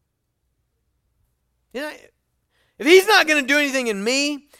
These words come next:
if he's not gonna do anything with me, man, Branson, here I come, I guess, you know, or, uh, maybe the Florida Keys, maybe, uh,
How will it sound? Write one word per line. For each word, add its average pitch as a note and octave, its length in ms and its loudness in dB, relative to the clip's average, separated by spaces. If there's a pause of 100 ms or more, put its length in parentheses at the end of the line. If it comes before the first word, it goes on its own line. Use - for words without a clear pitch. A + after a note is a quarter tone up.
if A#3+ 100 -2
he's F4+ 160 4
not G4 160 4
gonna D#4+ 160 2
do D4 80 2
anything C#4 320 2
with B3 260 -2
me, C#4 420 -10 (2250)
man, C3+ 240 -20 (2000)
Branson, D3 440 -14
here E3+ 160 -10
I E3+ 80 -8
come, G3+ 320 -14
I C3 80 -16
guess, G3+ 480 -16
you D3 100 -8
know, G3+ 280 0
or, C#3+ 220 -6
uh, A#2 180 -10 (1800)
maybe D#3 220 -10
the E3 80 -12
Florida F3+ 380 -6
Keys, B3+ 840 -12 (580)
maybe, D3 480 -16
uh, C3 380 -10